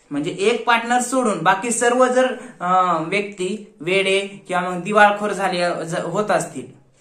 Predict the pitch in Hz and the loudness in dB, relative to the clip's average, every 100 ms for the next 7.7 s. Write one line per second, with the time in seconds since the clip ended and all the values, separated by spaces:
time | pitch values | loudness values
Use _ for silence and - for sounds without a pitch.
0 | _ 202 214 262 - 214 170 170 - _ | _ -4 0 0 0 -4 -6 -8 -14 _
1 | _ _ - 175 185 214 202 196 196 208 | _ _ 0 2 2 0 2 2 0 -6
2 | - 202 190 196 202 208 214 - - 147 | -6 -4 -4 -2 -4 -4 -6 -14 -14 -6
3 | 147 185 196 196 208 202 202 208 202 202 | 0 0 0 -6 -6 -6 -4 -2 -4 -4
4 | 208 220 - - 156 185 196 190 190 202 | -6 -8 -16 -10 -4 -2 -2 -4 -2 -2
5 | 196 190 143 131 - 127 120 - 196 220 | 0 0 -2 -6 -8 -12 -12 -6 -2 0
6 | 226 220 226 - - - 160 160 202 208 | 0 -2 -4 -6 -16 -8 -4 2 6 6
7 | 208 220 208 196 135 110 - | 6 0 2 2 0 -6 -12